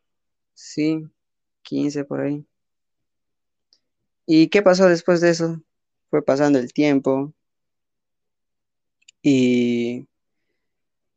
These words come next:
y Dios, Dios de la nada, o sea, mi mamá es,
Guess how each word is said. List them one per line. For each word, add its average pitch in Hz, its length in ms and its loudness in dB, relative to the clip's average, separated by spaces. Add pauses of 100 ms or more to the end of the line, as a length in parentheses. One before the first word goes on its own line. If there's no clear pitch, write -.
(220)
y 143 160 4
Dios, 165 520 4 (1700)
Dios 156 320 4
de 160 80 4
la 151 80 2
nada, 160 200 2
o - 20 -4
sea, 156 140 2
mi 147 120 2
mamá 175 260 2
es, 160 240 -6